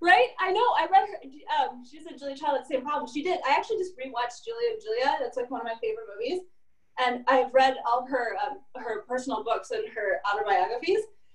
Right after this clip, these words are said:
And she talks about shallots, like, how she had a hard time when she went back to the United States, like, finding shallots. And you should see the shallots here. They look nothing like the shallots in the United States. They are, they're, they're massive. They're, like, regular onion size, and they are delicious. And I know she,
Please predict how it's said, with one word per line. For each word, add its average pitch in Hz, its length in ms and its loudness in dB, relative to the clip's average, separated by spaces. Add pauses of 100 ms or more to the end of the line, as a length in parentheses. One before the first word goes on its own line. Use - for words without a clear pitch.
(140)
And 262 160 8
she 302 80 0
talks 381 260 6
about - 220 4
shallots, - 560 4
like, 240 120 -2
how 269 120 0
she 269 100 4
had 254 80 4
a 254 60 0
hard 285 180 2
time 330 220 -4
when 285 100 -2
she - 120 -10
went 226 100 -4
back 226 140 4
to - 120 -8
the - 60 -
United 208 160 -4
States, - 260 0
like, 415 160 -8
finding 415 240 0
shallots. - 360 4
And 247 60 2
you - 60 4
should 349 200 4 (280)
see 370 120 8
the 277 120 8
shallots 262 440 4
here. - 180 2 (280)
They 359 120 6
look 392 180 0
nothing 359 460 6
like 277 160 -2
the 269 80 0
shallots 240 400 -2
in 220 80 -6
the 208 40 -4
United 196 280 -6
States. - 320 -6
They 262 120 10
are, 247 280 6 (500)
they're, 359 240 6
they're 440 140 8
massive. 480 380 4 (100)
They're, 311 100 -2
like, 381 160 2
regular 302 560 0
onion 262 340 -2
size, - 480 -8
and 247 160 2
they 247 160 6
are 233 300 0
delicious. - 760 -6
And 226 100 4
I 233 80 4
know 339 160 8
she, 285 200 -2